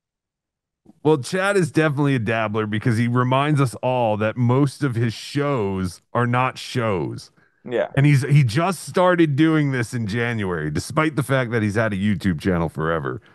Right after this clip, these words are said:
Speaker 2: Yeah.
Speaker 1: Um, but yes, he's only taking it seriously because he did live stream before January, but he claims, just like he was quitting drinking in the new year,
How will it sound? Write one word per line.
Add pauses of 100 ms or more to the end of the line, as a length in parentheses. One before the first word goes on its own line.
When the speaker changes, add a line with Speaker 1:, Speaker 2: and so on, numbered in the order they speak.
(160)
Speaker 2:
Yeah.
Speaker 1:
Um, (480)
but
yes,
he's
only (140)
taking
it
seriously
because
he
did
live
stream
before (220)
January,
but (340)
he
claims, (360)
just
like
he
was
quitting
drinking
in
the
new
year,